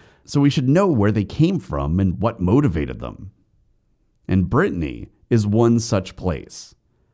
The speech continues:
But we have to avoid flattening them as well. This was no more a monolithic group than any of our modern countries. And one interesting thing that the Breton involvement reveals is how the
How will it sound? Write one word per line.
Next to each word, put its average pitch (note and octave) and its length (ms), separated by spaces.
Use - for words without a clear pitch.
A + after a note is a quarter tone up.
But - 80
we B2 140
have D3+ 340
to D#3 140
avoid A#2 360
flattening G#2 540
them D#2+ 220
as D2+ 100
well. F2 420
This F3 260
was F3+ 200
no C3 240
more A#2 240
a A2+ 60
monolithic G#2 680
group E2 320
than G#2+ 240
any A2 180
of G#2 160
our G2 80
modern E2+ 500
countries. C#2+ 720
And B2 180
one E3+ 160
interesting D#3+ 560
thing D3+ 320
that A#2+ 100
the G#2+ 60
Breton B2+ 500
involvement A2 520
reveals F#2 760
is B2 160
how D#3+ 220
the C3+ 180